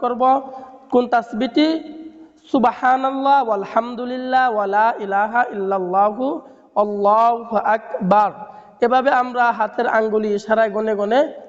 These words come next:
পনেরো বার পাঠ করব। তো যখন আমরা পনেরো বার পাঠ করে ফেলব, এরপরে আমরা সূরা ফাতিহা পাঠ করব দশ, এই সূরা ফাতিহা পাঠ করব। সূরা ফাতিহা পাঠ করার পর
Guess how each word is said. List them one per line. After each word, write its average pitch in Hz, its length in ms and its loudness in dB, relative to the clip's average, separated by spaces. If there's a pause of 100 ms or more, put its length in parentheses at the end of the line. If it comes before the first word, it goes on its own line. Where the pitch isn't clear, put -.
(200)
পনেরো 226 300 0
বার 226 180 2
পাঠ 190 240 0 (100)
করব। 139 240 -2 (680)
তো 226 80 2
যখন 247 280 0
আমরা 277 220 2
পনেরো 233 320 0
বার 247 180 0
পাঠ 208 280 0
করে 226 200 2
ফেলব, 240 280 0 (480)
এরপরে 240 380 2
আমরা 208 340 -2
সূরা 240 420 2
ফাতিহা 214 560 -2
পাঠ 220 240 -2 (120)
করব 220 220 -4 (560)
দশ, 185 280 0 (160)
এই 208 140 4 (100)
সূরা 233 200 2
ফাতিহা 220 400 2
পাঠ 202 300 -2
করব। 165 200 -6 (560)
সূরা 254 220 4
ফাতিহা 233 500 -2
পাঠ 214 320 0
করার 240 300 2
পর 233 280 2